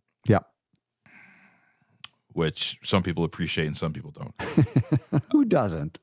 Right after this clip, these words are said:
Speaker 2: Yeah. Well, Kim may not, because
Speaker 1: Right.
Speaker 2: I understand what, what you're saying, Kim.
Speaker 1: Mm-hmm.
Speaker 2: But we still exist in a society of my science is better than your science.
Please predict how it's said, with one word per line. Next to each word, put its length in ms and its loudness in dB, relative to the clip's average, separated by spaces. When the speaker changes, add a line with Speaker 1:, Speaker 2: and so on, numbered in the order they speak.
Speaker 2:
Yeah. 600 4
Well, 160 6
Kim 280 4
may 160 6
not, 440 4
because 460 4
Speaker 1:
Right. 200 4
Speaker 2:
I 60 6
understand 480 2
what, 200 -2
what 200 2
you're 140 0
saying, 360 0
Kim. 380 -6
Speaker 1:
Mm-hmm. 280 4
Speaker 2:
But 460 4
we 300 2
still 560 4
exist 680 0
in 320 0
a 540 -2
society 880 2
of 540 2
my 240 6
science 420 2
is 100 -2
better 260 2
than 200 2
your 160 2
science. 500 -8